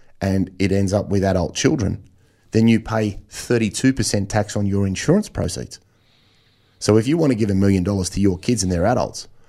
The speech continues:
and it's coming out of a super fund, you need to gross that up by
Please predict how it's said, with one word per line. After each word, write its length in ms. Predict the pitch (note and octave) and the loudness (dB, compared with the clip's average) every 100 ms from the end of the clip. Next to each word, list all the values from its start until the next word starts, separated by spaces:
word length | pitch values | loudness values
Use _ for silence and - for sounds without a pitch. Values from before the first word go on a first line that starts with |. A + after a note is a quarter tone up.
| - - _ | -20 -20 _
and 160 | G#2 G2+ | 0 2
it's 100 | - | -2
coming 320 | A2 A2 G2 | -2 0 0
out 120 | F2+ | 0
of 80 | F2 | 0
a 60 | |
super 280 | E2+ G2+ - | 0 -2 -4
fund, 280 | - E3+ G3+ - - | -2 -2 -2 -8 -4
you 140 | A2 A#2+ | 4 6
need 180 | A#2+ G2 | 4 0
to 60 | |
gross 380 | F2 G2+ G#2+ - | 0 4 4 2
that 120 | F#2+ | -2
up 240 | A2 E3 - | -2 -4 -4
by 240 | E2 F2 | -4 -4